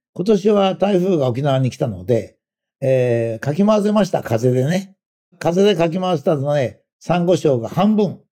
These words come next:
回復しました。だから、サンゴ礁ってそういうもんでね、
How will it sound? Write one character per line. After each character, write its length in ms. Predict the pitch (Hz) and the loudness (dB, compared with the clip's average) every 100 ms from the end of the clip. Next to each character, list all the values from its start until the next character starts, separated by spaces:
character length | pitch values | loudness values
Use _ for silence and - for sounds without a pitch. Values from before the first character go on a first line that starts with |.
| _ _ | _ _
回 200 | 131 139 | 0 0
復 140 | 165 | 0
し 100 | 131 | -4
ま 80 | 131 | -4
し 60 | - | -6
た。 180 | - - | -14 -6
だ 180 | 123 170 | -2 2
か 100 | 147 | 2
ら、 180 | 117 - _ _ | 0 -4 _ _
サ 160 | - | -4
ン 80 | 254 | -2
ゴ 80 | 294 | -2
礁 120 | 320 | -2
っ 40 | 170 | 0
て 100 | 151 | 0
そ 120 | 160 | 0
う 20 | |
い 40 | |
う 20 | 165 | 0
も 140 | 175 | -2
ん 40 | |
で 100 | 139 | 0
ね、 280 | 117 120 - | 0 -2 -6